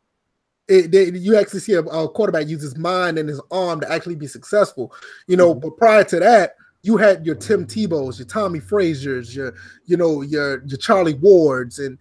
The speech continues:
Speaker 1: T Martins. Y-, y-, you know what I mean? I mean, I'm not saying that it's, it's, it's, I'm not saying it's a bad thing on either side, but when you look at the best college quarterback, you're gonna have people that come up and, and start to say, "Well, what about such and such? He ran for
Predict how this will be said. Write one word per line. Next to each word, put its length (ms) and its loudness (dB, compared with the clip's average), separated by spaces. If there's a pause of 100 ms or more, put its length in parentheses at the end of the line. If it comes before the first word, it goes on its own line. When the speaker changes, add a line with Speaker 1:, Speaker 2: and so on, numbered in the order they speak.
(320)
Speaker 1:
T 220 -2
Martins. 720 0
Y-, 160 -10
y-, 160 -10
you 120 2
know 100 8
what 100 6
I 60 6
mean? 200 2
I 100 2
mean, 140 2
I'm 140 2
not 240 4
saying 320 0
that 200 2 (1300)
it's, 260 -2
it's, 320 -4
it's, 200 -4
I'm 120 2
not 160 4
saying 160 0
it's 80 0
a 60 2
bad 280 2
thing 160 -4
on 100 -6
either 200 -6
side, 420 -2
but 180 -2
when 140 -6
you 120 -8
look 300 2
at 260 0 (640)
the 120 0
best 360 4
college 380 -2
quarterback, 640 -2
you're 100 -10
gonna 300 4
have 160 -6
people 200 -8
that 160 -4
come 220 -4
up 200 2
and, 200 -6 (120)
and 200 2
start 320 -6
to 60 -14
say, 360 -2 (280)
"Well, 100 -4
what 180 6
about 220 4
such 240 -10
and 80 -20
such? 240 -4
He 80 0
ran 240 -2
for 140 -12